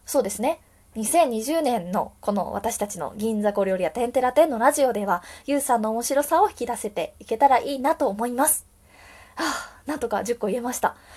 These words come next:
ということで、皆さん、えっと、ユウさんの後に私のラジオ聞いてください。私の後でもユウさんのラジオ聞いてくださいね。では、ほ-、バイバイ。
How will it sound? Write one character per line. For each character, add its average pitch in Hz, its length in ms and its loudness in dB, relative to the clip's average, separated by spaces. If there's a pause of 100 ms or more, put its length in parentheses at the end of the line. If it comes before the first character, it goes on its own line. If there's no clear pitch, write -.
(140)
と - 80 4
い 285 40 4
う - 20 4
こ 339 100 2
と 311 120 2
で、 196 180 2
皆 208 160 0
さ 226 160 0
ん、 185 200 -4
え 208 80 -4
っ 214 40 -8
と、 190 100 -6
ユ 247 160 0
ウ 262 40 -2
さ 262 180 0
ん 247 60 -4
の 285 260 2
後 277 240 -2
に 285 220 -2
私 269 280 4
の 247 120 4
ラ 320 120 6
ジ 302 80 4
オ 262 80 4
聞 311 120 -2
い 311 40 -4
て 359 60 2
く 381 80 2
だ 392 100 8
さ 392 160 10
い。 - 60 6
私 466 300 4
の 466 80 6
後 523 160 4
で 466 80 6
も 392 100 0
ユ 233 140 0
ウ - 20 -4
さ 233 120 2
ん 220 40 -2
の 220 60 2
ラ 202 100 0
ジ 175 80 -2
オ 185 80 -2
聞 202 120 -6
い - 20 -2
て 196 80 -4
く 196 80 -2
だ 208 80 2
さ 214 140 -2
い 208 60 -4
ね。 190 220 -4 (220)
で 339 100 6
は、 - 200 8 (380)
ほ-、 - 100 -6 (180)
バ 294 120 4
イ 320 80 4
バ 330 380 4
イ。 381 180 -10